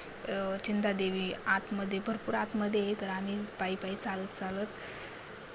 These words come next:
चाललो होतो. आणि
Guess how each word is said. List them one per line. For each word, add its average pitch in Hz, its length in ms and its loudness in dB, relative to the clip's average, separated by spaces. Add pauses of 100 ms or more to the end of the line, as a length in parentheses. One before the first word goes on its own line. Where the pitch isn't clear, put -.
(400)
चाललो 226 300 4
होतो. 214 280 2 (2000)
आणि 220 680 0